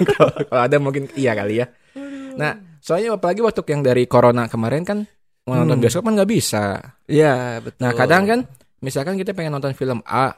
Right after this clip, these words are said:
Speaker 2: Hmm.
Speaker 1: dia di platform A yang
Speaker 2: Hmm.
Speaker 1: kita punya I D-nya
Speaker 2: Hmm.
Speaker 1: nggak ada,
Speaker 2: Hmm.
Speaker 1: tapi ada di platform B gitu.
Speaker 2: Ya,
Speaker 1: Kadang
Speaker 2: betul.
Speaker 1: jadinya, "Ah, udahlah,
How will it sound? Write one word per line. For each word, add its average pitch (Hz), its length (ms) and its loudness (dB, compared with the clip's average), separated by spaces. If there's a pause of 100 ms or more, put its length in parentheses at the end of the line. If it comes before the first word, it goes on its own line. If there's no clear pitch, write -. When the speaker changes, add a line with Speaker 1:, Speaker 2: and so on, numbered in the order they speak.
Speaker 2:
Hmm. 131 380 -10
Speaker 1:
dia 147 200 -2
di 175 120 -4
platform 139 540 -4
A 151 340 -6
yang 123 240 -4
Speaker 2:
Hmm. 120 60 -8
Speaker 1:
kita 131 180 -4
punya 123 320 -6
I 117 160 -2
D-nya 117 400 -2
Speaker 2:
Hmm. 135 240 -8
Speaker 1:
nggak 98 240 -6
ada, 131 400 0
Speaker 2:
Hmm. 147 320 -4
Speaker 1:
tapi 117 240 -10
ada 160 80 -2
di 170 100 -6
platform 165 380 -4
B 160 180 4
gitu. 104 300 -4 (100)
Speaker 2:
Ya, 131 480 2
Speaker 1:
Kadang 165 300 -2
Speaker 2:
betul. 151 100 2
Speaker 1:
jadinya, 143 280 0 (420)
"Ah, 175 300 -6
udahlah, 139 340 -2